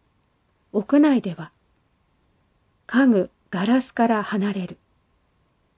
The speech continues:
頭を守る。慌てて外に飛び出すのは危険です。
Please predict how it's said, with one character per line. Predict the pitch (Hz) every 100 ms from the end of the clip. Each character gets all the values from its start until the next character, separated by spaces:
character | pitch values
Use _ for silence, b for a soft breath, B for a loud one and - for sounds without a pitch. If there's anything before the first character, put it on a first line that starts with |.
| _
頭 | 196 202 277 285 277
を | 180
守 | 143 165 220 214
る。 | - _ _ _ _ _ _ _ _ _ _ _ _ _
慌 | - 175 208
て | 240 240
て | 240
外 | 233 294 294
に | 247 196
飛 | 185
び | 226
出 | 262
す | 247 196
の | 160
は | 147
危 | -
険 | - 220 233
で | 208
す。 | 202 -